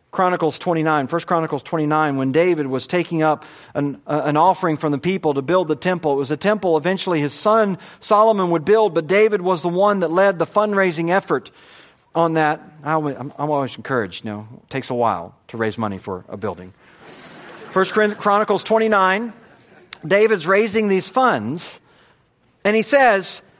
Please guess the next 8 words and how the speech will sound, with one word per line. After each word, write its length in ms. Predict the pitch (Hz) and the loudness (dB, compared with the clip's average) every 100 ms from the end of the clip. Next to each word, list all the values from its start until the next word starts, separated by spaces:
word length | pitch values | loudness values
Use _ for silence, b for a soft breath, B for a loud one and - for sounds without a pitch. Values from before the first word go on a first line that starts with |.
| b b - | b b -2
"Who 260 | 254 320 | 2 4
am 160 | 311 285 | 4 4
I 320 | 262 269 269 | 4 4 4
and 180 | 254 220 | 4 4
what 220 | 226 277 | 4 4
is 160 | 302 233 | 4 2
my 220 | 254 247 | 2 2
people 580 | 240 254 233 139 107 | 2 0 0 -2 -4